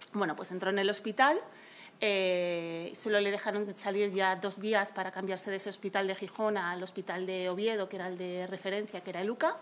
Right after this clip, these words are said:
y falleció, eh, menos de un mes después, el tres de septiembre. Esto es, eh, la realidad del cáncer de páncreas y de todos los pacientes y familiares que atendemos en la asociación. Eh, lamentablemente,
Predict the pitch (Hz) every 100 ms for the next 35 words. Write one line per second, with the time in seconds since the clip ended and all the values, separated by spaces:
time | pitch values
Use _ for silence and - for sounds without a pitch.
0 | - - - - - - 220 208 196 190
1 | 190 196 185 185 196 190 190 185 180 175
2 | 170 - - 180 170 165 165 165 160 196
3 | 175 180 185 175 175 170 - 170 165 170
4 | 185 175 175 180 - 165 165 165 - -
5 | - - - - - - - - - 226
6 | - 262 262 233 - - - 214 196 185
7 | 190 208 208 190 202 196 180 190 196 190
8 | 185 196 208 240 247 202 202 196 196 190
9 | 220 208 233 214 208 185 190 202 214 190
10 | 190 196 196 196 185 185 196 175 214 185
11 | 175 165 - 190 180 180 180 175 175 185
12 | 185 185 185 190 202 202 196 214 226